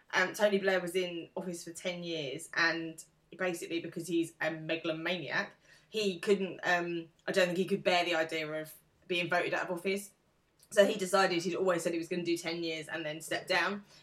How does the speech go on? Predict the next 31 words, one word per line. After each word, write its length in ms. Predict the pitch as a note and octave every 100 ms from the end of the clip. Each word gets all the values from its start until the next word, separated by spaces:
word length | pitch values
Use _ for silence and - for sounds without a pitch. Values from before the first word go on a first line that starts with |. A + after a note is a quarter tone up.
| -
so 220 | F3+ F3+
that 100 | D#3+
he 120 | F3
could 140 | F3 E3+
orchestrate 460 | F3+ - F3 E3
his 120 | E3+
own 240 | - E3 D#3+
legacy, 420 | F3 D#3+ D#3 C3
I 60 | D3+
think. 380 | - A#2+ C3 - - -
So 160 | - F#3
it 260 | F#3 F#3+ -
was 140 | F3
a, 320 | F3+ F3 F3 - _ -
it 80 | G#3
was 100 | G3+
something 280 | F#3+ F#3+ F3
that 60 |
had 100 | -
been 140 | F3 F3
talked 260 | F#3 -
about 280 | - E3 D#3
ever 120 | E3+ E3
since 280 | E3+ -
the 280 | - E3+ E3+
election 640 | - E3 - E3+ D#3 C#3+ C#3+
a 40 | -
couple 200 | G3+ E3
of 40 | D#3+
years 120 | D#3+
before. 560 | D#3+ - D3+ D#3 D3+